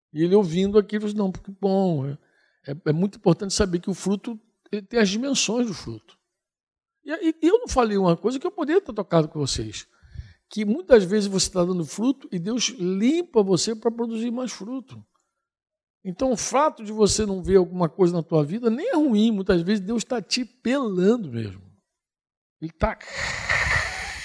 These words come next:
descendo-lhe a faca. Eu falei ontem de, de dois, três catalisadores, coisa que atrai a nossa, o crescimento da nossa fé. Eu falei sobre, sobre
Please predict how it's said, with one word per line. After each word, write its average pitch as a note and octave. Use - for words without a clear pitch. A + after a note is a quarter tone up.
descendo-lhe G#3
a A3+
faca. -
Eu F3
falei A#3+
ontem A3
de, E3
de D3
dois, G3
três C4
catalisadores, D3+
coisa E3+
que -
atrai E3+
a D#3
nossa, D3+
o B2+
crescimento D3
da C3+
nossa C3+
fé. F3
Eu D3
falei D#3+
sobre, C#3+
sobre D3